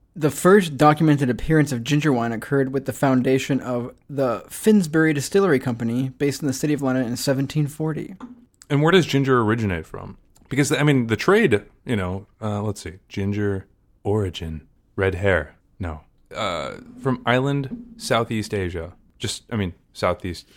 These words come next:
Speaker 2: Asia.
Speaker 1: Yeah, so we'll get into it, but one of the first drinks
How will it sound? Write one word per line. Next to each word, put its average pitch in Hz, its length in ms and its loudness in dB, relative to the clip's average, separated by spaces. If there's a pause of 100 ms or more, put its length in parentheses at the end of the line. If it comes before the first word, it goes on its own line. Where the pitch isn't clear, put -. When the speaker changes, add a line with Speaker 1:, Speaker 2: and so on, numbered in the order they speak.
(100)
Speaker 2:
Asia. 90 300 -4
Speaker 1:
Yeah, 185 180 8
so 151 320 4
we'll 147 240 0
get 156 160 4
into 156 260 4
it, 127 60 4
but 120 380 0 (160)
one 151 180 0
of 135 40 2
the 131 60 4
first 127 260 -2
drinks 127 500 -2